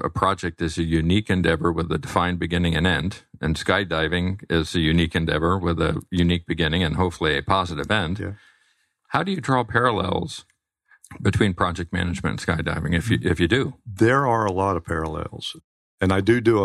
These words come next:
Speaker 2: a, a lot of skydiving as an amateur. There's people that are professionals that work down, and most of the skydiving I do is from, is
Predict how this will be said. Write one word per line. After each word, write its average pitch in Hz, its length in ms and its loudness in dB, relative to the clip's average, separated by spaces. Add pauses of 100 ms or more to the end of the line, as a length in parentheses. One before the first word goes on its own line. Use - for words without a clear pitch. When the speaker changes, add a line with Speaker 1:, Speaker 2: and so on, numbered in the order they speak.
Speaker 2:
a, - 120 -2
a 90 140 -2
lot 87 280 2
of 80 60 -2
skydiving 80 800 -4 (760)
as 90 180 0
an 85 80 0
amateur. 85 500 -2
There's 87 240 -2
people 90 380 -4
that 87 160 2
are 87 80 -2
professionals 85 640 -4
that 90 140 -6
work 92 280 0
down, 85 460 2
and 87 360 -2
most 92 300 0
of 87 60 0
the 85 80 0
skydiving 85 640 -2
I 82 40 -2
do 85 240 2
is 80 80 -2
from, - 340 -10
is 82 320 -10